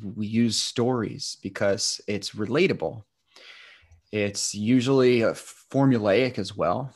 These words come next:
We identify some sort of struggle. Um, we identify who, um, helped us overcome that struggle and what we felt like after. And it's all around how we felt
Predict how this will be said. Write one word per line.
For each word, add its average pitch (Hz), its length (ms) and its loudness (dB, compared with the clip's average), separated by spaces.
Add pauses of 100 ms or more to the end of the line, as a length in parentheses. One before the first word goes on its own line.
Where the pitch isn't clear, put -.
(160)
We 104 160 0
identify 101 800 0
some 104 320 -4
sort 107 260 -2
of 98 160 -4
struggle. 110 560 -2 (880)
Um, 98 240 -6
we 104 140 0
identify 101 680 0
who, 110 520 -2 (540)
um, 92 400 -8
helped 113 360 0
us 123 180 2
overcome 117 520 0
that 110 200 -2
struggle 117 500 -2
and 98 120 -6
what 110 220 0
we 117 100 -6
felt 107 280 0
like 104 260 -2
after. 117 400 -2
And 95 180 -10
it's 101 160 -12
all 101 260 0
around 95 460 -8 (400)
how 101 260 -4
we 95 140 -6
felt - 680 -4